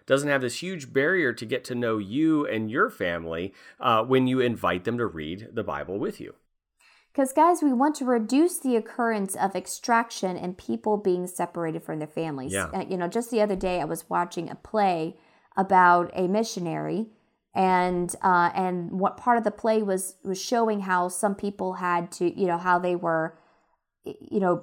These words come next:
Speaker 2: persecuted and rejected by their families because they came to know Jesus, but the rest of the family didn't. Now, we're never gonna be able to get away from that happening completely. Jesus says that, that it was going to happen. We're gonna ex-, have to expect it to happen 'cause people
Speaker 1: Mm-hmm.
Speaker 2: have free will.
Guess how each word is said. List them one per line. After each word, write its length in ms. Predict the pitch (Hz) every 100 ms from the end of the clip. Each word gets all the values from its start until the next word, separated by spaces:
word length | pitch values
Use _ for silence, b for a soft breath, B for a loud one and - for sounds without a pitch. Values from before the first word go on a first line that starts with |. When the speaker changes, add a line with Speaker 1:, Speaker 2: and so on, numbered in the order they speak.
| -
Speaker 2:
persecuted 880 | - 254 247 254 - 226 220 208 208
and 160 | 196 180
rejected 500 | 175 175 214 - 190
by 160 | 175
their 160 | 170 170
families 800 | - 311 349 294 175 165 202 -
because 400 | 202 196 190 180
they 220 | 233 302
came 260 | - 214 185
to 120 | 175
know 160 | 170 165
Jesus, 500 | 165 160 165 165 170
but 160 | 180
the 80 | 175
rest 260 | 170 170 -
of 80 | 165
the 60 |
family 360 | 165 160 160 156
didn't. 420 | 165 165 98 - b b -
Now, 140 | 196
we're 180 | 190 233
never 280 | 247 285 320
gonna 220 | 285 247
be 200 | 214 214 202
able 160 | 196
to 100 | 196
get 240 | 175 190 185
away 300 | 180 175 175
from 220 | 180 175
that 120 | 165
happening 540 | - 170 170 165 165
completely. 480 | 160 - 190 - 175
Jesus 400 | 175 - 170 170
says 340 | - 269 233 196
that, 120 | 165
that 160 | 165
it 60 | 98
was 200 | 170 170
going 240 | 170 170
to 80 | 165
happen. 420 | - 156 160 165
We're 140 | 160 165
gonna 160 | 165
ex-, 240 | 156 - -
have 220 | 185 180
to 100 | -
expect 440 | - - 233 233
it 40 | -
to 60 |
happen 280 | 156 175 226
'cause 160 | 226 226
people 260 | 262 254
Speaker 1:
Mm-hmm. 120 | 262 247
Speaker 2:
have 80 |
free 140 | 262 254
will. 340 | 254 233 -